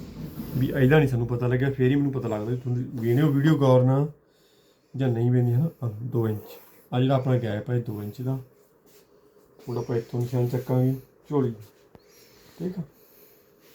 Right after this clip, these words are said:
ਆ। ਇਸੇ ਤਰ੍ਹਾਂ ਹੀ ਆਪਣੇ ਆਹ ਨਿਸ਼ਾਨ ਚੱਕਣਾ।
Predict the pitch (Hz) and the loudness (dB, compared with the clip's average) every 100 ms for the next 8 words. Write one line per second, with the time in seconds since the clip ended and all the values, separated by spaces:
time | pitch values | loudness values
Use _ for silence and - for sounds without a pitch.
0 | - - - 120 - - - _ _ _ | -20 -20 -12 -12 -12 -20 -20 _ _ _
1 | _ _ _ - _ _ _ _ _ _ | _ _ _ -20 _ _ _ _ _ _
2 | _ _ _ _ _ _ _ - - - | _ _ _ _ _ _ _ -4 -2 0
3 | 135 127 131 127 110 104 127 131 127 127 | 0 4 2 2 -6 -6 -8 -4 -2 -2
4 | 123 127 127 | -4 -2 -2